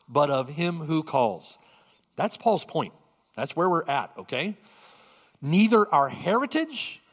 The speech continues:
nor our works, even those works that may be foreseen, God knows it all, doesn't matter in that sense. Those, that heritage nor those works have any determining effect upon God's free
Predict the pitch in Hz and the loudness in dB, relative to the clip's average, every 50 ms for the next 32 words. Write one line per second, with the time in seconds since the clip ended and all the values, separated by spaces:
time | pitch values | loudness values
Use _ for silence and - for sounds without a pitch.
0 | _ _ _ _ 123 131 147 175 190 196 208 214 - - - 175 180 180 175 165 | _ _ _ _ -6 -2 2 4 6 6 6 4 4 0 -2 2 4 4 4 4
1 | 160 156 151 156 226 277 294 269 - - - - - - - - 208 220 220 196 | 2 0 2 4 4 6 4 2 0 -6 -8 -8 -10 -6 0 0 2 2 2 2
2 | 185 196 202 214 170 170 170 196 214 233 220 - - - - 147 135 160 175 190 | 4 4 4 4 2 2 4 4 4 4 2 -2 -12 -6 -4 -4 -2 0 -2 -2
3 | 190 175 165 156 - 151 143 139 123 - - 185 196 247 302 349 349 285 220 - | 0 -2 -2 -2 0 0 0 2 0 0 0 0 0 0 0 -2 -4 -6 -10 -14
4 | _ _ - 98 92 135 156 151 131 143 147 123 117 113 135 151 120 104 110 156 | _ _ -16 -8 -4 -2 -2 -2 -2 -4 -4 -4 0 2 2 2 2 2 -2 -4
5 | 185 - _ - - - - - _ _ _ _ _ _ _ _ _ _ _ _ | -6 -8 _ -20 -20 -20 -20 -20 _ _ _ _ _ _ _ _ _ _ _ _
6 | _ - - 170 226 285 277 294 277 254 196 175 165 170 160 - - - 165 220 | _ 0 2 2 4 4 4 4 4 4 4 4 2 -2 -4 -4 -4 -2 -2 -2
7 | 254 233 - - - _ _ _ _ _ _ _ _ _ _ _ _ _ _ - | -2 -6 -8 -10 -12 _ _ _ _ _ _ _ _ _ _ _ _ _ _ -6
8 | - 147 160 - - 151 - 226 226 - - - 240 254 240 220 - - 120 113 | 0 4 4 4 4 4 4 2 2 2 2 2 4 4 4 2 0 -6 -14 -8
9 | 117 127 139 170 214 240 262 269 226 208 196 175 156 156 - - 160 151 147 - | -4 2 2 4 6 6 4 2 2 4 4 4 4 2 0 0 0 0 -2 -4
10 | - _ - 180 214 226 240 254 262 269 254 233 214 156 123 156 156 - - - | -6 _ 0 2 2 2 2 0 0 -2 -6 -8 -10 -8 -6 -6 -6 -6 -2 0
11 | 202 214 226 226 233 240 247 233 - - 233 233 - - - 151 135 151 - - | 2 2 2 2 2 2 2 0 0 0 -2 -2 0 0 0 0 0 -2 -4 -8
12 | - - - - 160 - - 170 160 147 139 143 120 110 98 - 202 247 254 208 | -18 -6 0 0 0 2 4 4 2 2 2 -2 -10 -10 0 4 6 6 8 6
13 | 139 123 120 117 131 135 - - - - - _ _ _ - - - - - 196 | 4 0 -4 -6 -6 -10 -14 -16 -18 -20 -20 _ _ _ -18 -16 -16 -8 -2 0
14 | 220 254 269 240 165 139 131 131 156 | 0 2 2 0 -2 -2 -6 -8 -10